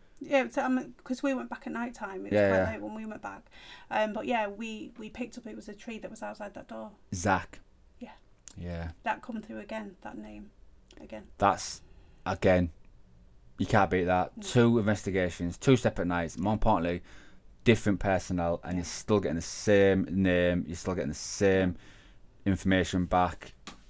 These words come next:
Speaker 2: It's just, there's so much,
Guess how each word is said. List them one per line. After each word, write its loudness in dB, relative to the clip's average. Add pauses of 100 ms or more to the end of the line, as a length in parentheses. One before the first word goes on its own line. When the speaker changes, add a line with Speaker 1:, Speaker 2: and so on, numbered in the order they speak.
(360)
Speaker 2:
It's -4
just, -4 (640)
there's 0
so 10
much, 8